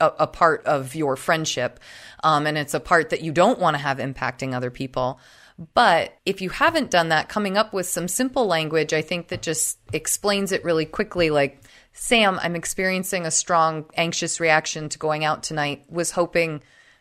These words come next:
that maybe we could stay in, or, you know, it's better for me to stay in. I'm really sorry to cancel last minute if you have to cancel.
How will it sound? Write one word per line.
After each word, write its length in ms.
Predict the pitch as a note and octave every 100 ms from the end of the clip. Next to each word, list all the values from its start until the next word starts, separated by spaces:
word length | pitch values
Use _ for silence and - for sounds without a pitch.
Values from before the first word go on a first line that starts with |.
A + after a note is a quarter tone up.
| -
that 280 | F3 E3+ -
maybe 320 | F#3 F3+ F3
we 120 | F3
could 220 | E3+ E3 D3
stay 400 | - D#3+ D#3 D3+
in, 140 | D3
or, 280 | C#3 C#3+ C3
you 140 | - F3+
know, 160 | D#3+
it's 180 | E3+ F3+
better 240 | - F#3 F#3+
for 160 | G3
me 140 | F#3 E3+
to 100 | E3+
stay 300 | - D#3+ D#3+
in. 120 | D#3
I'm 160 | D3+
really 220 | D#3 D#3+ D#3
sorry 320 | - D#3 D3+
to 80 | D3
cancel 400 | - D3+ D3 C#3+
last 260 | C#3 C3+
minute 280 | D3 D3+ F3
if 140 | D3 -
you 60 |
have 100 | C3+
to 80 | C3+
cancel. 540 | B2+ C3 C3+ F#3 G3